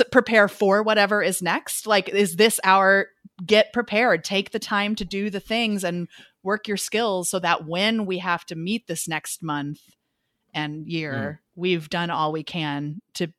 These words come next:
Speaker 1: be prepared for it?
Speaker 2: Um, so I guess the one caveat to my, to my whole spiel is, of course, it's not always possible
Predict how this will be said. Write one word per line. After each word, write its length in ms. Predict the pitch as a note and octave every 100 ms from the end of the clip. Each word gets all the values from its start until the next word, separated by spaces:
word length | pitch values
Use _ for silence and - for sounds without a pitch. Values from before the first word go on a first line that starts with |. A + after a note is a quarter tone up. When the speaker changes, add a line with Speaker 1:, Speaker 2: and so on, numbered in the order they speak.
| _
Speaker 1:
be 140 | - D3+
prepared 460 | - D#3+ E3 D#3+
for 160 | A3 A#3
it? 100 | D4+ - _ _ - _
Speaker 2:
Um, 460 | B2+ B2+ B2 B2+ C3+ _ _ -
so 280 | - D3+
I 140 | D3+ C3+
guess 300 | C#3 D#3 - _
the 100 | C3+
one 340 | A#2 C3+ D#3
caveat 760 | D3 C3+ B2 B2 A2 G#2 G#2 - _ _
to 120 | A#2+
my, 380 | G2+ G2 G2 F#2+ _ _ _ _ _ _ _
to 100 | -
my 200 | G2 F#2
whole 180 | G2+ A#2
spiel 680 | - - G#2+ G2 E2+ F2+ _ _ _ -
is, 180 | A2
of 140 | A#2 -
course, 280 | C#3+ B2 B2
it's 220 | A#2 -
not 280 | A#2+ A#2 -
always 340 | A2+ A2+ A2
possible 680 | - - G#2+ - G2 F#2+ F2